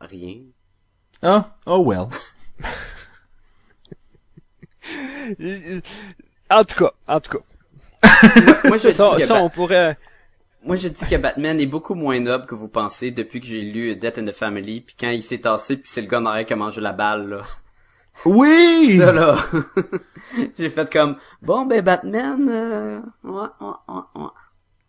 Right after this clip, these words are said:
Speaker 2: Il laisse pas mourir personne, ouais,
Speaker 1: Sauf
Speaker 2: non, mais
Speaker 1: le
Speaker 2: des
Speaker 1: gars en
Speaker 2: fois, il
Speaker 1: arrière.
Speaker 2: évite une balle, là, ça. <laughs>
Speaker 3: En tout cas, là, ça, je pense qu'on pourrait faire un, un autre podcast juste là-dessus. C'est, est-ce que Batman, euh, est pour ou contre le meurtre ?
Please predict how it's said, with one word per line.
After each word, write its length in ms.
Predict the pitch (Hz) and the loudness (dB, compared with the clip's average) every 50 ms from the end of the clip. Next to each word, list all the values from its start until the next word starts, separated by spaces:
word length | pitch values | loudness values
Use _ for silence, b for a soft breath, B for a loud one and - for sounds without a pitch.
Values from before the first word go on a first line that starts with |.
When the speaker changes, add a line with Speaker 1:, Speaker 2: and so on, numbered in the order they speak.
| _ _ _ _ _ _ _ _ - | _ _ _ _ _ _ _ _ -6
Speaker 2:
Il 100 | 185 180 | -2 0
laisse 180 | 180 170 - | 0 0 0
pas 140 | - 226 220 | 4 4 4
mourir 460 | 214 214 214 208 202 220 226 226 214 - | 6 6 4 4 4 4 2 2 0 2
personne, 540 | - 233 220 - - - 233 226 226 226 208 | 2 2 2 2 0 0 0 2 2 2 2
ouais, 340 | 190 185 214 285 320 330 311 | 2 2 2 2 2 0 0
Speaker 1:
Sauf 60 | 302 | 0
Speaker 2:
non, 140 | 294 294 302 | 0 0 0
mais 120 | 285 262 - | 2 2 4
Speaker 1:
le 80 | 269 | 4
Speaker 2:
des 80 | - 208 | 4 2
Speaker 1:
gars 100 | 196 190 | 2 2
en 40 | 180 | 2
Speaker 2:
fois, 160 | - - 240 | 2 2 2
il 60 | 208 196 | 2 0
Speaker 1:
arrière. 160 | 196 190 185 | 0 0 0
Speaker 2:
évite 140 | 214 220 - | -2 -2 0
une 180 | 233 240 240 190 | 0 0 2 4
balle, 440 | 175 139 117 104 98 107 123 143 170 214 247 262 262 | 4 4 4 4 2 0 0 0 -2 -2 -4 -4 -4
là, 60 | 240 | -4
ça. 120 | - - 202 - | -6 -6 -6 -8
<laughs> 60 | 214 202 185 - 175 165 B B B B B B B B B B _ _ - _ _ _ _ _ _ _ _ _ _ b b b b b b b b b _ - 156 | -8 -8 -8 -10 -8 -8 B B B B B B B B B B _ _ -20 _ _ _ _ _ _ _ _ _ _ b b b b b b b b b _ -2 -2
Speaker 3:
En 140 | 175 185 185 | 0 0 -2
tout 140 | - - | -4 -6
cas, 160 | - 151 - - | -6 -4 -4 -4
là, 140 | 139 165 185 | -4 -4 -2
ça, 140 | - 254 240 | -2 -2 -2
je 60 | - | 0
pense 200 | - 240 240 - | 0 0 0 0
qu'on 100 | 196 170 | -2 -4
pourrait 180 | - - 165 | -2 -2 -2
faire 240 | 156 - 196 196 170 160 | 0 2 2 2 2 0
un, 340 | 151 143 143 143 131 123 | -2 -2 -2 -2 -2 -2
un 100 | 151 151 | -4 -4
autre 160 | 165 170 165 - | -4 -6 -6 -4
podcast 460 | 170 156 - - - 165 165 151 143 | -6 -6 -6 -4 -2 -2 -2 -2 -2
juste 180 | 180 185 - | -6 -6 -6
là-dessus. 520 | - 160 147 - - - - 160 165 160 156 | -6 -6 -6 -6 -8 -14 -14 -14 -14 -16 -14
C'est, 420 | 127 135 135 131 127 123 123 131 b b b b b | -12 -10 -8 -6 -4 -4 -6 -6 b b b b b
est-ce 180 | b 160 - - | b -4 -4 -2
que 100 | - 190 | -4 -4
Batman, 560 | 160 156 147 - 143 160 165 175 180 185 175 160 | 0 0 -2 -2 0 -4 -2 -2 -2 -4 -4 -4
euh, 400 | 147 135 127 135 127 117 113 - - - - | -4 -4 -2 -2 -4 -4 -6 -8 -10 -10 -6
est 100 | - 156 | -6 -6
pour 240 | - - 175 180 160 | -6 -4 -8 -8 -8
ou 60 | 160 | -8
contre 320 | - - 160 165 160 156 151 | -8 -8 -6 -6 -6 -8 -8
le 80 | 139 | -8
meurtre ? 480 | 139 143 151 175 - - _ - - | -6 -4 -6 -6 -6 -10 _ -16 -14